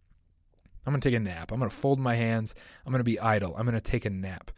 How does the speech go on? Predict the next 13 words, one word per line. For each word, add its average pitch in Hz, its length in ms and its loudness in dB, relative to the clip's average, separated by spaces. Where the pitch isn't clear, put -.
Responsibility 135 1400 4
would 143 220 6
have 131 140 2
been 110 260 2
tilling 160 440 4
the 147 80 2
soil, 147 480 4
getting 143 280 0
those 120 200 2
nettles 123 400 4
and 117 100 0
those 110 240 -2
thorns 120 360 -2